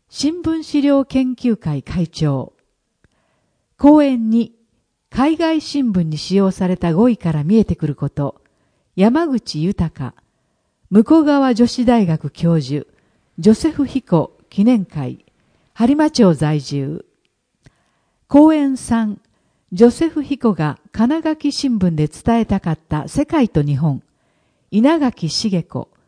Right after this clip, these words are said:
元国際キリスト教大学教授。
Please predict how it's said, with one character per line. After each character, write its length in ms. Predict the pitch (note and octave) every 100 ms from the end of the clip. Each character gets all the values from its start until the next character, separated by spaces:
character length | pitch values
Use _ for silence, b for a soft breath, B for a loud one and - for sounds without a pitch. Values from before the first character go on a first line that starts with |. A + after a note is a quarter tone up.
| _ _ _ _ -
元 540 | B3+ D#4 A3 D#3 - -
国 220 | G#3 -
際 280 | - D4 C#4+
キ 140 | C4
リ 120 | C#4+
ス 80 | -
ト 140 | C#4
教 280 | B3+ C4 B3
大 180 | A3+ G#3
学 240 | E3 D3
教 300 | C3+ D#3+ D3+
授。 260 | B2+ C#3